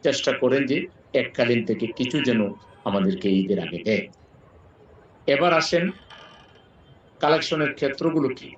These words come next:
ক্ষেত্র হলো এক নম্বর আপনি নিজে, যদি আপনার সামর্থ্য থাকে। আপনার সামর্থ্য না থাকলে আপনার পরিবারের একটা ছেলের সামর্থ্য থাকতে পারে, মেয়ের থাকতে পারে,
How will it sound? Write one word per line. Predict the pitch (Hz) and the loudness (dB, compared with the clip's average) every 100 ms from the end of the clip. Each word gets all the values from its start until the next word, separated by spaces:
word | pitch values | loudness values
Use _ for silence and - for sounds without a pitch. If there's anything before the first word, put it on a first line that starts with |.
| - - - - - - - - - - - | -20 -20 -20 -20 -20 -20 -20 -20 -20 -20 -14
ক্ষেত্র | - 147 - 185 | -2 -2 2 4
হলো | 190 196 | 6 6
এক | 165 170 | 4 2
নম্বর | 165 160 | 2 2
আপনি | 147 151 | 2 2
নিজে, | 131 127 135 - - - - | 2 2 0 -2 -12 -14 -4
যদি | 127 127 | 0 2
আপনার | 127 123 | 0 -2
সামর্থ্য | 120 113 110 110 | -2 -2 -4 -6
থাকে। | 107 98 - - - - - - | -8 -10 -12 -16 -20 -20 -20 -6
আপনার | 120 120 143 | -2 0 2
সামর্থ্য | 147 139 131 127 | 2 0 0 0
না | 131 123 | 0 2
থাকলে | 123 123 | 0 0
আপনার | 117 120 117 | 0 -2 0
পরিবারের | 123 123 123 120 | 2 4 4 4
একটা | 117 123 | 2 -2
ছেলের | 117 123 123 131 | -2 2 4 2
সামর্থ্য | - 113 110 110 | 2 0 -2 -6
থাকতে | 110 98 107 | -8 -8 -6
পারে, | 92 101 | -4 -2
মেয়ের | 110 135 147 | 2 2 2
থাকতে | 123 98 113 | -2 -6 -8
পারে, | 92 98 | -6 -8